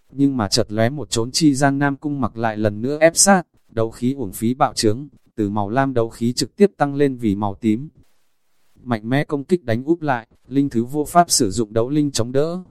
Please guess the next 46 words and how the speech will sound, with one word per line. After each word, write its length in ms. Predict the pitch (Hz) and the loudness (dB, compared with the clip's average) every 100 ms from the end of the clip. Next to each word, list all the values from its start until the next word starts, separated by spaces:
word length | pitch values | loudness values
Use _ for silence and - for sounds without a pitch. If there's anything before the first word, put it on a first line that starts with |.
| _ - | _ -2
càng 220 | 107 101 | -2 0
là 160 | 104 | -2
không 220 | 95 156 147 | -2 -6 -4
thể 180 | 117 | -2
dùng 220 | 92 107 104 | -2 -4 -4
ám 260 | 107 135 | -6 -2
nguyên 160 | 156 143 | 0 0
tố, 360 | 113 110 131 127 _ | 2 0 -2 -12 _
mà 200 | 120 104 | -4 -4
nàng 220 | 98 104 98 | 0 -2 0
hiện 220 | 117 104 | -2 0
giờ 220 | 117 110 | 0 0
phù 200 | - 107 | 0 -4
chú 180 | - 113 | -2 -2
lại 200 | 151 127 | -2 -2
sao 240 | - 151 | 2 4
có 160 | 143 127 | 2 -2
thể 180 | - 104 | -2 -2
cái 220 | - 117 | 0 -2
ngăn 220 | 147 147 | -2 -4
cản 260 | 135 104 92 | -2 -2 0
mà 120 | 101 | -4
cao 220 | - 143 | 2 0
cấp 200 | - 190 | 0 -4
đấu 180 | 127 113 | 0 -2
khí. 400 | - 117 123 143 - _ _ _ _ _ _ _ _ | -2 -6 -6 -8 -14 _ _ _ _ _ _ _ _
Linh 220 | 127 139 | 0 0
Thứ 160 | 135 117 | 2 -2
cơ 120 | 170 156 | 2 0
hồ 220 | 127 104 | 2 0
là 160 | 104 | 0
cùng 240 | 95 110 98 | 0 -6 -2
thời 160 | 107 | -2
gian 240 | 101 139 139 | 2 2 2
đem 180 | 143 143 | 0 0
không 240 | - 143 | -4 -2
gian 240 | 139 139 | 0 2
nội 160 | 131 107 - | 0 -4 0
tồn 180 | 107 | -2
phòng 300 | 98 113 104 | 0 -4 -4
ngự 120 | 110 101 | -4 -4
phù 200 | - 107 | -6 -8
chú 180 | - 113 | -6 -4
đều 160 | 139 98 | -2 -2
dùng 220 | 107 95 | -2 -2
tới, 360 | 113 107 131 | 0 0 0